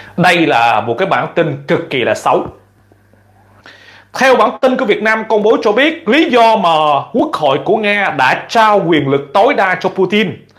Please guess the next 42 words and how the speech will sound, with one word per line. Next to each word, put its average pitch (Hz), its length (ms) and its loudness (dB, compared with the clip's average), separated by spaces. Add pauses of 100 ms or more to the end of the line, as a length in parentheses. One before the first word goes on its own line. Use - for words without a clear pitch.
(420)
thứ 277 80 0
nhất 359 200 2 (180)
là 147 260 0
tình 165 180 0
hình 160 240 2
ở 139 100 0
trong 196 260 0
đất 220 160 -2
nước 294 360 0
có 240 160 2 (100)
sự 131 380 -2 (280)
phản 180 480 -4
động 127 300 -2 (220)
càng 135 240 -2
ngày 135 260 -4
càng 127 200 -4
nhiều. 131 160 2 (800)
Có 220 100 2
nghĩa 226 200 2
là 147 180 2
có 262 60 2
nhiều 202 400 2
lực 185 280 0
lượng 151 240 2
ở 190 80 0
trong 185 220 -2
đất 202 140 -4
nước 240 140 -6
Nga 175 300 -2
đang 175 200 -4
chống 180 140 -4
đối. 180 220 2 (840)
Thứ 269 140 2
hai 214 420 2
là 135 200 -2
để 139 160 2
ngăn 233 440 0
chặn 135 280 -4
vấn 220 160 0
đề 127 140 0
đào 135 280 0
ngũ. 127 360 0